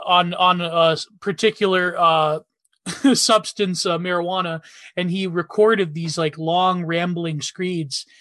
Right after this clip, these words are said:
and which has since been archived by people who, uh, were interested in Deck, because it's very funny. Francis Deck's work got into the hands of some pretty avant-garde people. Uh, I believe the,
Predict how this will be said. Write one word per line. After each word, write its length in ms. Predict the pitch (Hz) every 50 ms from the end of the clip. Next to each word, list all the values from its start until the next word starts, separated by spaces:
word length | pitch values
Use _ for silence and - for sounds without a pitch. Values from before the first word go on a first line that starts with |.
| _ _ _ _ -
and 300 | 185 180 175 170 170 185 - -
which 340 | 190 190 202 226 226 - -
has 160 | 214 190 -
since 260 | - 247 233 202 -
been 160 | - 208 185
archived 680 | - 180 190 196 202 - - 185 165 160 156 151 - -
by 140 | - 170 160
people 360 | 160 - 185 175 - 175 165
who, 320 | 160 - 180 170 165 160 156
uh, 220 | 147 143 143 135 139 _ _ _ _ _
were 280 | 170 175 170 165 156 160
interested 480 | - 214 196 - 208 - - - 185 160
in 100 | 160 156
Deck, 260 | 131 165 156 156 -
because 360 | - 175 - 185 180 160 - -
it's 160 | - - -
very 300 | - - 240 269 262 233
funny. 440 | - - 214 208 185 180 170 - - _ _
Francis 420 | _ - 226 240 233 - 240 185 -
Deck's 320 | - 202 190 - - -
work 320 | 175 175 202 202 185 - _ -
got 240 | 202 190 196 196
into 100 | 196 185
the 160 | 175 156 165 151
hands 320 | 160 190 180 175 170 147
of 100 | 160 156
some 140 | - 160 156
pretty 340 | - - 180 175 180 170 160 - - - - _ -
avant-garde 640 | 175 175 165 175 170 170 156 170 165 165 156 -
people. 500 | - 190 185 156 156 165 156 151 147 - _ _ _ _ - - - _ _
Uh, 400 | - 180 170 165 165 160 160 165 - _ _
I 80 | 190 185
believe 420 | 160 156 185 185 196 202 180 160
the, 140 | 151 170 -